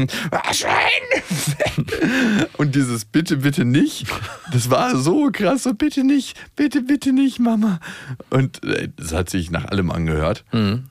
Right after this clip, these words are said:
Speaker 1: Und dann hab ich auch gesehen, dass meine Ex-Freundin angerufen hatte. Und dann bin ich halt rüber, hab geklopft und gefragt, was los ist.
Speaker 2: Hast du nicht aufgeschlossen? Du hast doch einen Schlüssel.
Speaker 1: <laughs> Nein, ja, ich hab meinen Schlüssel, aber ich hab nicht einfach
Speaker 2: <laughs>
Speaker 1: aufgeschlossen. Und dann lag halt überall Blut.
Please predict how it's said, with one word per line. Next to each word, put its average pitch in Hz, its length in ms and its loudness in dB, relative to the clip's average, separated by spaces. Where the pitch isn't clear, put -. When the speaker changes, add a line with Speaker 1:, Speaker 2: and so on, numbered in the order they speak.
Speaker 1:
Und 107 140 2
dann 104 120 2
hab 131 120 2
ich 131 100 0
auch 113 100 -2
gesehen, 117 360 0
dass 110 100 -2
meine 101 180 0
Ex-Freundin 92 400 -2
angerufen 95 540 -2
hatte. 113 320 0
Und 95 180 -2
dann 92 380 -2
bin 104 120 2
ich 95 120 0
halt 87 240 -2
rüber, 151 380 0
hab - 240 -4
geklopft - 680 -4
und 104 160 -4
gefragt, 92 420 -8
was 90 160 -6
los 123 260 -2
ist. 127 360 -2
Speaker 2:
Hast - 140 -2
du 117 40 0
nicht 143 220 -2
aufgeschlossen? 147 560 -2
Du 113 80 0
hast 104 140 -2
doch 95 40 0
einen 87 80 -2
Schlüssel. 95 360 -4
Speaker 1:
<laughs> - 180 -6
Nein, 95 340 -4
ja, 85 180 -4
ich 90 120 -6
hab - 100 -4
meinen 131 240 -2
Schlüssel, 107 320 0
aber 92 140 0
ich - 100 0
hab 95 100 -2
nicht 117 180 2
einfach - 180 -2
Speaker 2:
<laughs> - 20 -12
Speaker 1:
aufgeschlossen. - 600 -4
Und 107 160 2
dann 104 160 2
lag 104 240 0
halt 104 140 -2
überall 95 260 0
Blut. 90 380 -4